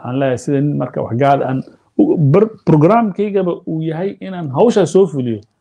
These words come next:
khatarteeda leedahay. Taa marka qofka muuminka inuu aad uga fogaado wey, aanu ku degdegin. Xadiidka tobnaad oo afar boqol lixdan iyo lix ah,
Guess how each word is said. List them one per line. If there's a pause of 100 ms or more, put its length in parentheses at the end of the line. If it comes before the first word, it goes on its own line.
(220)
khatarteeda
leedahay.
Taa
marka
qofka
muuminka
inuu
aad
uga
fogaado
wey, (460)
aanu
ku
degdegin. (640)
Xadiidka
tobnaad
oo
afar
boqol
lixdan
iyo
lix
ah,